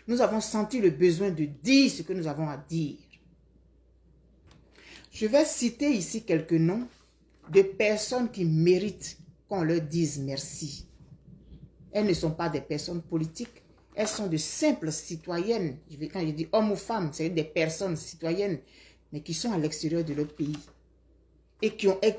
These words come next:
qui ont senti le besoin de prendre la parole, de se mettre aux côtés de la patrie. Parce que la Côte d'Ivoire, c'est notre patrie. Et personne ne peut nous, nous enlever ça.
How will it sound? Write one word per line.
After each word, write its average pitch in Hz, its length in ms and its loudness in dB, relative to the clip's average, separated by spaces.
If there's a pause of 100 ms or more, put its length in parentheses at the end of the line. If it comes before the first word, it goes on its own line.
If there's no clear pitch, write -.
qui 202 120 -6
ont 185 80 2
senti 247 520 0
le 180 140 2
besoin 190 520 0 (220)
de 170 100 -4
prendre 190 360 -2
la 143 100 -6
parole, 143 520 -6 (600)
de 196 80 8
se 220 160 4
mettre 214 400 4
aux 202 80 2
côtés 226 720 -2
de 156 100 -4
la 147 100 -6
patrie. 160 600 -8 (2000)
Parce 160 140 -10
que - 80 -2
la 165 120 2
Côte 196 180 -2
d'Ivoire, 160 400 0
c'est 151 120 -4
notre 156 260 -6
patrie. 156 520 -14 (1400)
Et 170 80 -2
personne 185 440 2
ne 156 80 2
peut 160 140 -4
nous, 165 220 0
nous 160 240 -4
enlever 143 300 -4
ça. - 220 -12